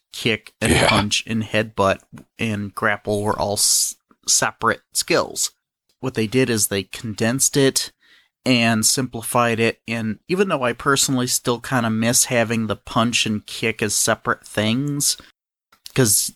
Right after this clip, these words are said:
Speaker 1: it gave more flavor to the character, I can see why they would want to make that a, uh, a, a simpler
Speaker 2: Yeah.
Speaker 1: option.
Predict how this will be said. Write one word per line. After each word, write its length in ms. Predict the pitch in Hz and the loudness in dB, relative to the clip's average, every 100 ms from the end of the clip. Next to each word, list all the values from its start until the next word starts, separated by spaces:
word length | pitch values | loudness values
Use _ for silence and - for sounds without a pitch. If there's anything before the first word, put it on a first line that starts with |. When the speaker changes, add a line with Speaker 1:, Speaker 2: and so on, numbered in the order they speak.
| _ | _
Speaker 1:
it 260 | 120 120 - | -2 -2 -2
gave 340 | 123 117 104 | 0 0 -2
more 220 | 123 113 | -2 -2
flavor 480 | 110 - 117 110 117 | -2 -2 -2 0 -2
to 80 | 113 | -4
the 100 | 101 | -6
character, 760 | - 123 120 139 - 143 147 - - | -2 0 0 -2 -4 -2 -2 -4 -4
I 180 | 120 113 | -2 -2
can 380 | - 123 110 107 | -2 0 2 2
see 640 | - - 139 127 117 110 - - | 2 2 0 -2 0 -2 -4 -20
why 520 | 120 117 117 117 120 | -6 0 2 4 2
they 220 | 107 107 | 2 0
would 340 | 101 107 101 | 2 0 0
want 260 | 104 104 - | -2 -2 0
to 260 | - 95 95 - - | 0 -2 -4 -10 -10
make 440 | 82 117 110 - | -4 0 -2 -2
that 240 | 110 101 107 | -2 -2 0
a, 280 | 104 104 | -2 -2
uh, 200 | 101 98 104 _ - | 0 -2 -2 _ 0
a, 200 | 104 - | 0 0
a 40 | 107 | -2
simpler 720 | - - 127 113 110 107 92 - _ _ - | 2 2 0 -2 -2 -2 -6 -12 _ _ -2
Speaker 2:
Yeah. 180 | 139 | 2
Speaker 1:
option. 580 | 120 113 - - 90 - | 2 0 0 0 -4 -10